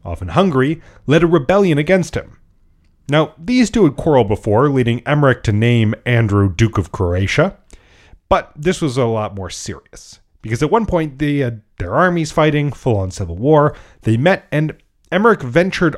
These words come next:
unarmed into Andrew's camp. A contemporaneous account claims that he said, quote, "Now I shall see who will dare to raise a hand and shed the blood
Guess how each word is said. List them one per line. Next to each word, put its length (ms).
unarmed 420
into 220
Andrew's 320
camp. 400
A 80
contemporaneous 880
account 440
claims 420
that 160
he 160
said, 280
quote, 320
"Now 420
I 100
shall 220
see 340
who 140
will 180
dare 400
to 120
raise 360
a 60
hand 440
and 160
shed 280
the 80
blood 460